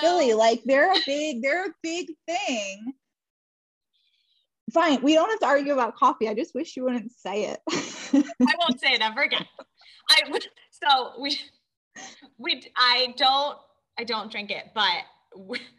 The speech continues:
Speaker 2: as we talked about in episode two, and, like, you said how you haven't let yourself start collecting anything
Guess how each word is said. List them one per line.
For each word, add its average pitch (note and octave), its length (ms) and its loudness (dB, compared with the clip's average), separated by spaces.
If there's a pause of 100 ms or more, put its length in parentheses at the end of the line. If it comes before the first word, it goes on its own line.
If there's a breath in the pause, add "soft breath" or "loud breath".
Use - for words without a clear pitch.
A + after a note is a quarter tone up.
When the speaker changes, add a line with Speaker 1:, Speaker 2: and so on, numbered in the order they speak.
(340 loud breath)
Speaker 2:
as B3+ 160 4 (280)
we A#3+ 420 -6
talked A#3 320 -4
about G3+ 500 0 (180)
in G#3 160 -6
episode G3 480 -8
two, F#3 420 -8
and, E3 200 -6
like, D#3+ 200 -18
you F3+ 100 -14
said G3 160 -10
how F3 140 -6
you F3 140 -12
haven't F3 240 -6
let E3+ 120 -8
yourself F#3+ 280 -10
start D#3+ 240 -12
collecting E3+ 400 -8
anything E3 560 -14